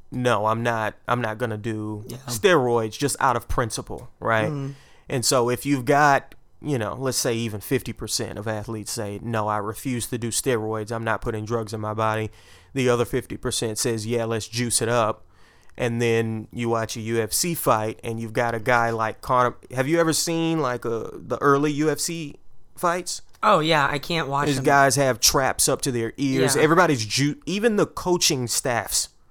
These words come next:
Speaker 1: everybody's juiced out of their mind. I'm talking, these guys' forearms are as big as my quads.
Speaker 2: Yeah.
Speaker 1: Everybody's huge.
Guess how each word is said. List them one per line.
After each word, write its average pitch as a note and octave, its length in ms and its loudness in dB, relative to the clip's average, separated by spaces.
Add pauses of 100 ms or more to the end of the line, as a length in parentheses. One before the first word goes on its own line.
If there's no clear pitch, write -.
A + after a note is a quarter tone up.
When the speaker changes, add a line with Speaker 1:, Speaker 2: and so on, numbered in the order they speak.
(420)
Speaker 1:
everybody's D#3+ 480 4
juiced B2+ 600 -2 (100)
out D3 360 2
of B2 220 -2
their A#2 240 -2
mind. A2+ 560 0
I'm A#2+ 220 -6
talking, B2+ 480 -4
these C3 180 -10
guys' B2 380 0
forearms A#2+ 560 0
are A#2 60 -6
as A2 100 -8
big A#2+ 180 -2
as A2 100 -6
my A2 140 -4
quads. A2+ 460 2
Speaker 2:
Yeah. D3+ 240 2
Speaker 1:
Everybody's C3+ 380 2
huge. A2 360 -6